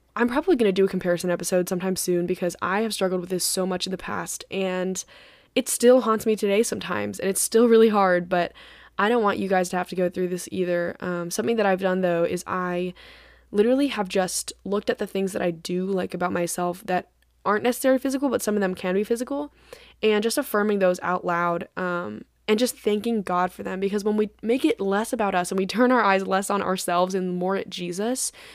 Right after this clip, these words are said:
we will be the most secure that we ever are. Like, seriously. So whenever I'm feeling insecure about a certain part of myself, a part of my body, anything,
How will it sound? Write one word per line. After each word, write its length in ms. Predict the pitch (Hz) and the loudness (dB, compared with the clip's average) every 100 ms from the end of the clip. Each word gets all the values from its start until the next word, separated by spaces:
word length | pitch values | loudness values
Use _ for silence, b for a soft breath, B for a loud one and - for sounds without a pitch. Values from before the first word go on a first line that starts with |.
| B | B
we 140 | 214 226 | 0 2
will 120 | 247 | 2
be 140 | 214 | 2
the 80 | 196 | 0
most 300 | 185 185 - | 0 0 -2
secure 280 | 214 - 180 | -6 -4 -4
that 120 | 180 | -4
we 140 | 185 - | -6 -6
ever 300 | 185 185 - | -6 -6 -6
are. 280 | 185 - - | -8 -10 -8
Like, 240 | - 190 - | -2 -2 -2
seriously. 720 | - - 214 214 - 208 - B B B | -4 0 2 2 0 -4 -8 B B B
So 320 | - 214 196 - _ _ | -4 0 0 -4 _ _
whenever 320 | 196 196 220 | -4 -2 0
I'm 120 | 254 | 0
feeling 240 | 254 233 208 | 0 0 0
insecure 340 | 202 190 190 | -4 -2 -2
about 240 | 185 - | 0 -2
a 60 | 170 | -4
certain 540 | - 190 185 202 190 - b b b _ | -4 -2 -2 -2 -4 -8 b b b _
part 180 | - 190 | 0 2
of 80 | 190 | 2
myself, 500 | 180 165 220 214 220 | 0 0 4 6 6
a 40 | 185 | 0
part 220 | - 185 | -6 -6
of 40 | |
my 120 | 180 | -6
body, 440 | 175 196 196 202 208 | 0 4 4 4 2
anything, 480 | 185 196 220 220 | 0 2 2 2